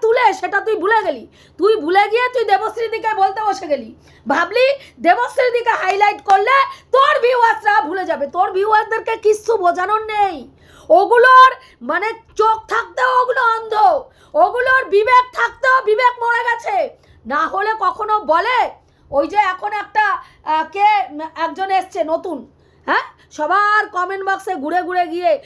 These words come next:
কমেন্ট লিখে আসছে, "সোনু, আমাদের সোনু সোনা ছিল, এ আবার আরেক সোনু এসেছে।" সেই সোনু সবার কমেন্ট বক্সে ঘুরে ঘুরে গিয়ে তোর সম্বন্ধে বিন্যাস মারিয়ে,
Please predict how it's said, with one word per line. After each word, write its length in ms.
কমেন্ট 480
লিখে 200
আসছে, 460
"সোনু, 580
আমাদের 400
সোনু 400
সোনা 300
ছিল, 200
এ 260
আবার 280
আরেক 300
সোনু 320
এসেছে।" 500
সেই 300
সোনু 600
সবার 580
কমেন্ট 300
বক্সে 320
ঘুরে 280
ঘুরে 240
গিয়ে 300
তোর 160
সম্বন্ধে 360
বিন্যাস 640
মারিয়ে, 460